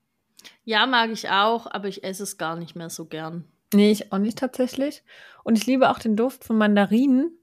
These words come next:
Speaker 2: Ah, ich esse sie
Speaker 1: Ja.
Speaker 2: auch nicht gerne. <laughs>
Speaker 1: Doch, die esse ich gern. Aber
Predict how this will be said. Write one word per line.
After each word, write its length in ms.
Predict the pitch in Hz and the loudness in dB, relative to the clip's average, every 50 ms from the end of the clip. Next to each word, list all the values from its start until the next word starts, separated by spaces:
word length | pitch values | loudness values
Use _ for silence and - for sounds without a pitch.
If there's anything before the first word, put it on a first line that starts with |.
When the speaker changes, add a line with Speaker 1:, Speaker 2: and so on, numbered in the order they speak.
| _ _ | _ _
Speaker 2:
Ah, 120 | 220 214 | -2 0
ich 120 | 208 208 - | 0 2 0
esse 140 | 208 202 - | 0 0 2
sie 40 | - | 2
Speaker 1:
Ja. 80 | - | 4
Speaker 2:
auch 40 | 180 | 4
nicht 160 | 180 - - - | 4 2 2 2
gerne. 240 | 170 156 165 196 - | 2 2 2 4 4
<laughs> 400 | 392 - - - - 330 - - | 2 2 2 0 0 0 0 -2
Speaker 1:
Doch, 140 | 285 - - | -2 -2 -2
die 100 | 294 262 | -4 -4
esse 240 | 254 247 247 - 254 | -4 -4 -4 -6 -10
ich 100 | - - | -12 -10
gern. 340 | - 180 175 170 175 180 - _ _ _ - - - - | -8 -8 -8 -8 -10 -12 -14 _ _ _ -20 -16 -4 -4
Aber 260 | 202 208 226 220 | -2 -2 -2 -6